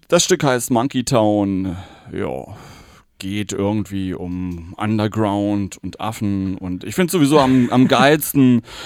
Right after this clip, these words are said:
<laughs> wenn die, wenn die Songs, die, äh, gibt zwei große Themen in der Musik, Frauen und Monster. Ich glaub, um mehr muss sich das nicht drehen, so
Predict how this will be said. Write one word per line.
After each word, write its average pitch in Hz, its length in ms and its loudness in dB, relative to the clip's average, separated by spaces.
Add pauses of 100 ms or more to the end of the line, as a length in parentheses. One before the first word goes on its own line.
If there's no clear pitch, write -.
(220)
<laughs> - 420 -2
wenn 139 200 8
die, 127 260 6
wenn 131 100 4
die 127 120 6
Songs, 127 440 4
die, 123 200 0
äh, 120 200 2
gibt 123 160 0
zwei 120 220 -2
große 131 360 0
Themen 143 340 2
in 143 60 4
der 131 120 2
Musik, 123 720 2
Frauen 135 520 4
und 104 160 -2
Monster. 131 600 2 (580)
Ich - 120 -18
glaub, - 160 -2
um 127 120 4
mehr 135 200 8
muss 131 180 8
sich 117 100 -2
das 117 240 2
nicht 113 320 0
drehen, 101 320 0
so 85 420 -6